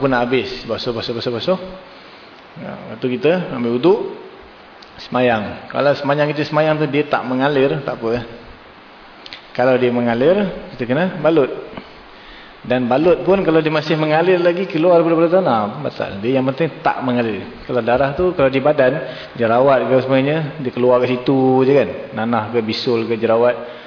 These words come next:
Selagi dia tak mengalir, tak, tak apa. Tapi dengan syarat, kita jangan sengaja. Maksud sengaja sini, dia garu, dia picit, dia garu, dia picit. <laughs> Lagi keluar darah, ha, itu batal. Sengaja. Garu,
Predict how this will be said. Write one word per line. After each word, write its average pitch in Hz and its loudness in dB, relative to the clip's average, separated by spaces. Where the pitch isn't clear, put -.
Selagi 120 -2
dia 135 0
tak 123 2
mengalir, 151 2
tak, 127 -8
tak 120 0
apa. 107 -6
Tapi 120 0
dengan 165 2
syarat, 185 2
kita 151 -2
jangan 180 0
sengaja. 139 0
Maksud 127 0
sengaja 147 0
sini, 156 0
dia 107 2
garu, 107 2
dia 110 -2
picit, 110 0
dia 120 0
garu, 107 0
dia 107 -2
picit. 113 -4
<laughs> 185 -4
Lagi 147 0
keluar 139 2
darah, 113 2
ha, 90 -6
itu 104 -8
batal. 107 -4
Sengaja. 120 0
Garu, 110 -2